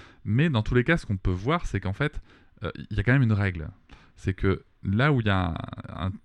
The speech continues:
je, je, je vais même parler de marché. Là où il y a un marché, c'est qu'il y a un besoin, d'accord ? Ce besoin,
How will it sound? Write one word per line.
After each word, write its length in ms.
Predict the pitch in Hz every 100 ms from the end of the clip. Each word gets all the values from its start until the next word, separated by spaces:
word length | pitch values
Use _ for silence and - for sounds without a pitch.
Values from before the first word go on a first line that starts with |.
| _ _ - -
je, 180 | 101 95
je, 180 | 92
je 120 | 95 104
vais 20 |
même 160 | 139
parler 220 | 113 101 101
de 60 |
marché. 340 | 101 101 - 90
Là 100 | 120
où 60 |
il 20 |
y 40 | 98
a 40 |
un 60 | 87
marché, 320 | 92 - 139
c'est 120 | -
qu'il 160 | 104 104
y 40 |
a 60 | 110
un 60 |
besoin, 460 | 90 95 95 87 98
d'accord ? 340 | 98 87 117 - - -
Ce 120 | -
besoin, 560 | 95 95 98 123 160 -